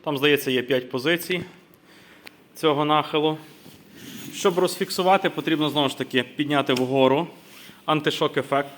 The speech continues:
тобто спинка сама не вистрелює. Потрібно, щоб користувач зробив легенький нахил назад спиною. Ось. І спинка з сидінням повертається в попередню позицію.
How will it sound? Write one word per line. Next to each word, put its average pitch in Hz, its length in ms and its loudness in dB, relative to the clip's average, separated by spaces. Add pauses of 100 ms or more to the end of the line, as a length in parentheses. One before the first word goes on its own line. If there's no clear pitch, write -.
тобто 139 280 0
спинка 151 400 -2
сама 143 320 0
не 131 100 2
вистрелює. 127 720 0 (540)
Потрібно, 147 320 -2
щоб 135 200 -6
користувач 151 460 2
зробив 135 360 0
легенький 131 420 -2
нахил 127 360 -2
назад 131 500 0 (180)
спиною. 117 560 -2 (2250)
Ось. - 440 -2 (960)
І 175 80 -4
спинка 147 540 -2 (100)
з - 60 -14
сидінням 127 480 -6
повертається 120 580 -4
в - 20 -12
попередню 120 500 -8
позицію. 110 500 -12